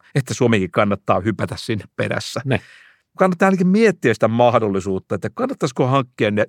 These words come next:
Speaker 1: tosi halvat akut sieltä Saksasta ja tehdä sitten jotain sellaista, mistä syntyy lisäarvoa tälle koko kansantaloudelle.
Speaker 2: Sulla on paljon hyviä kysymyksiä, tänään.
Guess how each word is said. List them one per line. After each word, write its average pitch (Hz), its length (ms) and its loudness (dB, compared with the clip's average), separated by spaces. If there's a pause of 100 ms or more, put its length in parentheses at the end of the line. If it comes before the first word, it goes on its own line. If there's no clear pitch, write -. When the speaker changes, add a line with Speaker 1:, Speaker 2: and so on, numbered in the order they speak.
(140)
Speaker 1:
tosi 170 280 2
halvat 110 460 2
akut 120 340 0
sieltä 98 300 -4
Saksasta 107 600 -4
ja 101 160 -4 (600)
tehdä 139 280 2
sitten 107 360 -4
jotain 104 400 2 (240)
sellaista, 113 500 0
mistä 104 280 -4
syntyy 104 580 0 (240)
lisäarvoa 98 640 0
tälle 92 240 -6
koko 95 240 -12
kansantaloudelle. - 800 -6 (560)
Speaker 2:
Sulla 113 160 2
on 117 100 2
paljon 143 300 2
hyviä 113 340 2 (280)
kysymyksiä, 95 920 0 (580)
tänään. 113 520 0